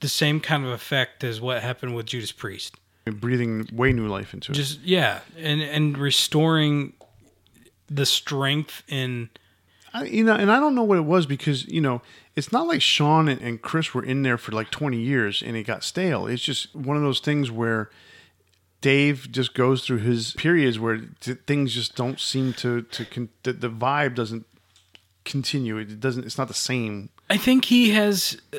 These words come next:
Speaker 1: a kind of a similar, uh, thing that going on that Chuck had when he was writing music with people.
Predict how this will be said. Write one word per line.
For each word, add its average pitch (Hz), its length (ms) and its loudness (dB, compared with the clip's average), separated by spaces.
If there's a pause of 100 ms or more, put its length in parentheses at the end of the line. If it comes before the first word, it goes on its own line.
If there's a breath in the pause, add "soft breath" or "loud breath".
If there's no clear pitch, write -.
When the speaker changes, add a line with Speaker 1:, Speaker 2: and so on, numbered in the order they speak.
(200)
Speaker 1:
a 139 60 -4
kind 196 260 4
of 175 100 2
a 147 60 2
similar, 147 800 4
uh, 147 180 2 (200)
thing 151 280 2
that 131 180 -2
going 135 280 2
on 127 160 2
that 117 140 -6
Chuck - 320 0
had 120 380 0 (400)
when 127 200 -2
he 135 120 0
was 131 160 0
writing 123 340 -2
music 117 360 -4
with - 180 -8
people. 110 400 -8